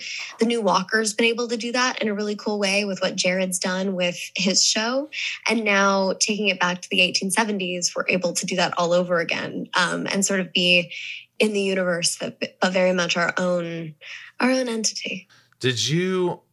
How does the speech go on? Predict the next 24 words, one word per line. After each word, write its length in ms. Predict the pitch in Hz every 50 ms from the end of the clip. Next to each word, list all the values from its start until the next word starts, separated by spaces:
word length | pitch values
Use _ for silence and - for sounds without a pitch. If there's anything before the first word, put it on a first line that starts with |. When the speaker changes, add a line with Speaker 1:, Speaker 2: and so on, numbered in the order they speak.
| _ _ _ _ -
Speaker 2:
were 180 | 113 117 120 131
you 180 | 143 156 160
watching 720 | 120 101 98 98 101 110 - - - 120 117 117 120 120 117 - _ _ _ _ - _ _ _ _ - - - - -
a 60 | 98
lot 220 | 98 107 104 104 107
of 60 | 104
Walker? 300 | 104 104 104 104 - 113
Did 160 | 104 98 90
you 100 | 110 110
have 140 | 110 110 104
to 80 | - 104
watch 320 | 92 92 90 92 92 -
a 40 | 104 98
lot 160 | 95 92 95
of 80 | 87
Walkers 540 | 87 92 90 90 90 - 104 104 104 95 -
to, 200 | - - 95 85
to 180 | 80 - 92 85
sort 280 | - - 98 90 87
of 280 | 85 82 76 76 82 85
get 140 | 82 95 -
ready 280 | 85 87 90 92 92 85
for 220 | - - 90 82 82
this? 280 | 82 80 - - -